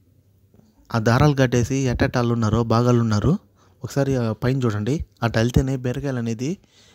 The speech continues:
కాసిన తర్వాత కిందకి అనేది వస్తాయి. ఇంకా దగ్గర దగ్గరగా తీర్చుకుంటా ఉంటే బీరకాయలు అనేది కొద్దిగా చిన్నగా కాస్తాయి, అంత పెద్దగా కాయవు. అది మనం చూసుకోవాలా కట్టేటప్పుడు ఆ పైనంతా.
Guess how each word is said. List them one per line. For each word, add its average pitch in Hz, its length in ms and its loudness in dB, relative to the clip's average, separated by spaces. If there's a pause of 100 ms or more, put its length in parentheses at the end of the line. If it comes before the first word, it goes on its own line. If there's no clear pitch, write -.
(160)
కాసిన 127 300 0
తర్వాత 120 200 0 (140)
కిందకి 131 340 0 (120)
అనేది 113 320 2 (640)
వస్తాయి. 117 420 2 (1080)
ఇంకా 156 160 2 (100)
దగ్గర 143 260 0
దగ్గరగా 151 360 0 (140)
తీర్చుకుంటా 143 440 0 (100)
ఉంటే 143 180 0 (300)
బీరకాయలు 135 380 2
అనేది 120 240 -2 (120)
కొద్దిగా 117 340 -2 (720)
చిన్నగా 139 460 0
కాస్తాయి, 110 380 0 (480)
అంత 110 120 -2 (100)
పెద్దగా 123 420 0
కాయవు. 113 320 0 (640)
అది 117 200 -2
మనం 120 220 0
చూసుకోవాలా 110 640 0
కట్టేటప్పుడు 113 480 0 (420)
ఆ - 140 -4
పైనంతా. 107 400 -4